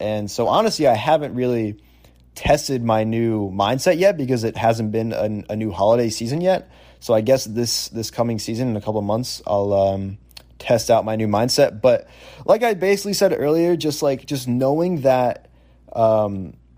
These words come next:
you can get these foods whenever you want. Christmas cookies, turkey, mashed potatoes, pie, whatever it is, you can have those foods a-, any day of the week. You don't have to go all out all the time on these two days of the year.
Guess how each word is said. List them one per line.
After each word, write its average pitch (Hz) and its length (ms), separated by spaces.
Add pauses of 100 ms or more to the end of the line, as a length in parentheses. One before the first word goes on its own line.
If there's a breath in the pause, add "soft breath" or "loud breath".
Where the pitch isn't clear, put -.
(420)
you 123 220
can 139 220
get 117 240
these 117 160
foods 110 240
whenever 107 300
you 104 120
want. 98 380 (540)
Christmas 123 340
cookies, 113 420
turkey, 113 440
mashed 110 240
potatoes, 107 420
pie, 107 340
whatever 127 360
it 120 80
is, 123 220 (280 loud breath)
you 143 140
can 180 120
have 143 280
those 160 160
foods 147 240 (100)
a-, 139 220
any 151 160
day 160 160
of 147 60
the 131 60
week. 135 220
You 127 120
don't 151 260
have 139 440
to 123 320 (460 soft breath)
go 135 240
all 127 300
out 117 320
all 127 200
the 127 120
time 117 560 (720)
on 113 500
these 113 240
two - 160
days 117 240
of 104 60
the 104 80
year. 120 400